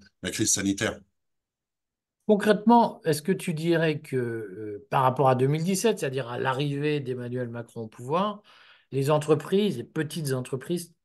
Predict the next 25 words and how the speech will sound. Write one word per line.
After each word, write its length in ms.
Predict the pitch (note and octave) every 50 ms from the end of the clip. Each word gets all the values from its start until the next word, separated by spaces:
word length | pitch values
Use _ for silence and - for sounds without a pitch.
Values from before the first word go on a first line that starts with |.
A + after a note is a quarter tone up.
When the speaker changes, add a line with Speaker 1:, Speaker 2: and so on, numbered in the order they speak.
| _ -
Speaker 2:
telles 200 | - C#3 B2 B2
que 100 | - C3+
tu 180 | B2+ - -
les 120 | C3+ B2 B2
vois 240 | A#2+ B2+ C3+ C3 A#2+
dans 160 | A#2 A#2 A2
ton 200 | - - A2+ A2
entourage, 580 | G#2+ G#2 - C3+ B2 C#3+ E3+ F#3+ G3+ G3 G3+ - _ _ _ _ _ _ _ _ -
est-ce 120 | C#3 C3 -
qu'elles 140 | - C#3 B2+
se 140 | - E3
portent 340 | D3 B2+ F3 F3 - - -
mieux 680 | D3 C3+ C3+ C#3+ D3 D#3 E3+ F#3+ G#3+ A#3+ A#3 G#3 - -
ou 100 | C#3+ C3
moins 320 | B2 B2 C3 D3 D3+ D#3+ D3+
bien 280 | D3 C#3+ C#3+ D3 D3+
Speaker 1:
Non. 200 | G2 E2+ D2+ D2 - _ _ _ _
Speaker 2:
qu'en 380 | - D3 D3+ F3+ F3+ - - C3+
Speaker 1:
Non, 80 | C3+ B2
Speaker 2:
deux 120 | B2 C3
mille 100 | C#3+ E3+
dix-sept ? 260 | - A3+ - - - E2
Speaker 1:
non, 220 | G2+ A2 - - D2+
non, 280 | - G#2 G2 E2 - -
non. 300 | F#2+ A2 F#2+ - -